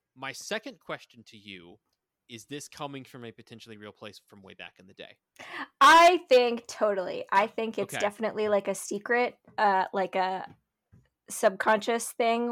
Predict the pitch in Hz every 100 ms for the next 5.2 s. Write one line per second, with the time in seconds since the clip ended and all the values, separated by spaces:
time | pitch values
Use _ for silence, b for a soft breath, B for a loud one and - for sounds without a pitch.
0 | - 208 202 196 190 131 104 b b 131
1 | 160 - - - - 208 202 196 - 202
2 | 185 - 196 247 139 139 175 _ 123 143
3 | - 185 170 147 123 131 165 147 120 120
4 | 123 117 127 117 117 101 104 113 107 104
5 | 110 101